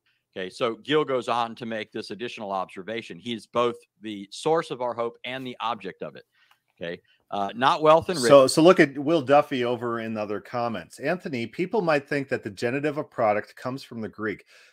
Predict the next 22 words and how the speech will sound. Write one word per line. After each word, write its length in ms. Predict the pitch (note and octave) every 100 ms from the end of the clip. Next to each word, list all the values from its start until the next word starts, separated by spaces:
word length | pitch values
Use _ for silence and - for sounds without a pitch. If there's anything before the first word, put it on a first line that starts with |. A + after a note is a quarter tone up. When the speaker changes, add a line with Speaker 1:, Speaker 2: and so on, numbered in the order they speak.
| _
Speaker 2:
but 180 | A2+ G#2+
that 200 | B2 B2+
is 160 | C3 A#2
not 200 | G#2+ G#2
the 80 | G2
case. 380 | - G#2+ F2
The 160 | - G2+
genitive 480 | F2+ B2 D3 D3+ C3+
must 260 | B2 B2+
be 120 | - G2+
understood 460 | A#2 B2 - A2
by 120 | F2+
context 640 | F#2+ - C#3 D3 D#3+ D#3+ -
and 100 | G#2+
exegesis, 840 | A#2 - A2+ F#2 D#3+ F3 A2+ G2+
since 200 | C3+ A2+
the 80 | A#2
Greek 320 | - C#3 C#3
ending 420 | C3 D3 A2+ G#2 F2+
is 180 | G2
the 120 | - F#2+
same." 340 | - A2 E2